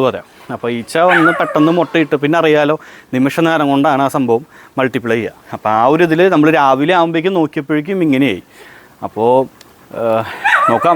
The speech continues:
എന്തായാലും നമ്മൾ ഡോക്ടറെ അടുത്ത് നമ്മൾ പറഞ്ഞ മെഡിസിൻസൊക്കെ മേടിച്ചിട്ടുണ്ട്. ബാക്കി എല്ലാവരും ഹാപ്പിയാണ്, എല്ലാവരും അടിപൊളിയായിട്ടിരിക്കുന്നുണ്ട്. പിന്നെ നമ്മുടെ ഗോപുവിനെ അപ്പൂസിനെയും വേണമെങ്കിൽ ദേ,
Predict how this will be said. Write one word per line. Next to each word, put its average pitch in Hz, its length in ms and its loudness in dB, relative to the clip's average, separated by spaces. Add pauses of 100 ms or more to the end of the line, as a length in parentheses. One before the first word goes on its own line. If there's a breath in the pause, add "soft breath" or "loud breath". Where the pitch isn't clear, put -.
എന്തായാലും 135 300 0
നമ്മൾ 135 140 0 (280)
ഡോക്ടറെ 127 260 -2
അടുത്ത് 151 160 -2
നമ്മൾ 151 140 2 (200)
പറഞ്ഞ 139 220 2 (120)
മെഡിസിൻസൊക്കെ 135 460 -2
മേടിച്ചിട്ടുണ്ട്. 139 440 -2 (500 loud breath)
ബാക്കി 220 240 -2
എല്ലാവരും 190 300 4 (100)
ഹാപ്പിയാണ്, 170 460 0 (340)
എല്ലാവരും 151 300 2
അടിപൊളിയായിട്ടിരിക്കുന്നുണ്ട്. 147 840 0 (440 loud breath)
പിന്നെ 135 220 2 (300)
നമ്മുടെ 139 200 2 (100)
ഗോപുവിനെ 151 420 4
അപ്പൂസിനെയും 175 440 0
വേണമെങ്കിൽ 160 280 2
ദേ, 143 60 -6